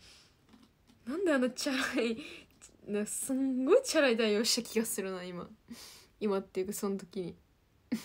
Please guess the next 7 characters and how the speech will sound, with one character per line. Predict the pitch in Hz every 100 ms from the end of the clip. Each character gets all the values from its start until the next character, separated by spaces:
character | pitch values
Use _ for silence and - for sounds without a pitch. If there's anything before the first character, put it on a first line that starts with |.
| - - - _ _ _ _ _ _ _ _ 254 - - - _ _ - - - - _ _ _ _
恥 | - 240 240
ず | 226 - - 262 370
っ。 | - - _ _ _ _
「う | 208
わ、 | 190
め |
っ | 214